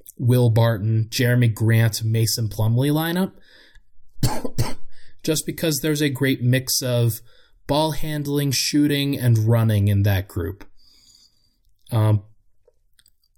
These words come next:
the bench also has to take more three-pointers. That's number four. As I mentioned, there are only four three-pointers taken in the previous game.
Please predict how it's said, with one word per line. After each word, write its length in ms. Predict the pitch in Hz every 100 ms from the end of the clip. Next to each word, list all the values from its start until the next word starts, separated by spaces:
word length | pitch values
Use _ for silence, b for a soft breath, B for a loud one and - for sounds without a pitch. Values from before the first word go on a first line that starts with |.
| _ _ _ _ _ _ -
the 180 | 131 147
bench 300 | 127 190 -
also 400 | - 139 147 156
has 220 | 139 143
to 100 | -
take 260 | 117 131 127
more 180 | 131 123
three-pointers. 840 | - 127 113 110 92 85 98 - - _ -
That's 240 | 127 123
number 240 | 147 135 131
four. 400 | - 107 92 95 b b b b b b _ _ _ _
As 240 | 131 139 139
I 140 | 139
mentioned, 720 | 135 131 127 135 127 123 - -
there 220 | 123 123
are 40 |
only 180 | 127 127
four 340 | - - 156
three-pointers 720 | 151 - 139 131 139 131 117
taken 460 | 131 127 123 135 127 -
in 220 | 131 123
the 120 | 123
previous 640 | 120 - 131 120 117 110
game. 420 | - 160 165 160